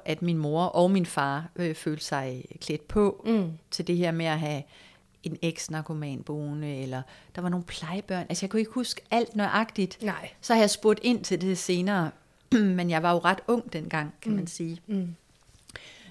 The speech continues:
Speaker 1: Øhm, men, øh, det, der var, det var højt til loftet, og følelsen af, at alle mennesker fortjener en chance.
Speaker 2: Mm.
Speaker 1: Og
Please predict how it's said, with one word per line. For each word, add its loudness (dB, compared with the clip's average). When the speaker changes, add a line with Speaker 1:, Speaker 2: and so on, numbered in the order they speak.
Speaker 1:
Øhm, 2
men, 4
øh, -10
det, 4
der 2
var, 4
det 0
var 2
højt 2
til -2
loftet, 0
og 0
følelsen 2
af, 2
at 4
alle 6
mennesker 2
fortjener 4
en 0
chance. 0
Speaker 2:
Mm. -4
Speaker 1:
Og 10